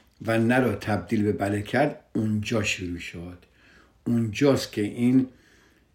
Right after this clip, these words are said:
یاد گرفت که چطور با ما رفتار کنه، چطور خواستهاش براش مهم باشه که اگه بهش نرسه ما رو فدا کنه و یاد گرفت که برنده شدن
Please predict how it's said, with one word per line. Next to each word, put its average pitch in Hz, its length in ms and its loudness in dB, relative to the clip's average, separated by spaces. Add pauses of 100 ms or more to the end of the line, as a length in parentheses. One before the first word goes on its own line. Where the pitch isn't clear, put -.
(800)
یاد 127 360 4
گرفت 165 360 4 (260)
که - 140 -4
چطور 131 760 -2 (200)
با 95 200 -6
ما 107 220 0
رفتار 101 640 -4
کنه، 156 420 0 (680)
چطور 127 420 0
خواستهاش 107 720 -2
براش 95 480 -4
مهم 117 320 4
باشه 151 500 4 (400)
که 101 160 -4
اگه 104 200 2
بهش 98 300 -2
نرسه 98 320 -4
ما 101 140 0
رو 104 100 -2
فدا 98 420 -4
کنه 147 420 -2 (1040)
و 117 320 0 (240)
یاد 107 300 -4
گرفت 123 260 0
که - 120 -6
برنده 98 500 -2
شدن 131 480 -4